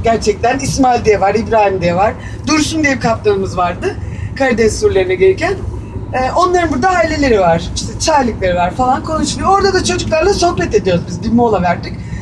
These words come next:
"Ne yapıyorsunuz?" dedim. "İyiyiz," dedi, "abla," dedi, "burada çay topluyorlar, yardım ederiz."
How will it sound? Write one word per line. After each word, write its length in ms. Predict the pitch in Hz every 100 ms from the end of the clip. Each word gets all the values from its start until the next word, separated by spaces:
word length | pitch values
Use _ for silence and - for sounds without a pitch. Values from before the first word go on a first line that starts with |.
| - - -
"Ne 80 | 381
yapıyorsunuz?" 600 | 415 392 339 - 311 262
dedim. 260 | 285 320 330
"İyiyiz," 260 | 381 370 285
dedi, 140 | 285
"abla," 260 | 269 254 240
dedi, 120 | 233 220
"burada 260 | 240 233
çay 260 | - 247 214
topluyorlar, 400 | 214 220 220 247
yardım 360 | 247 220 180 185
ederiz." 360 | 175 165 -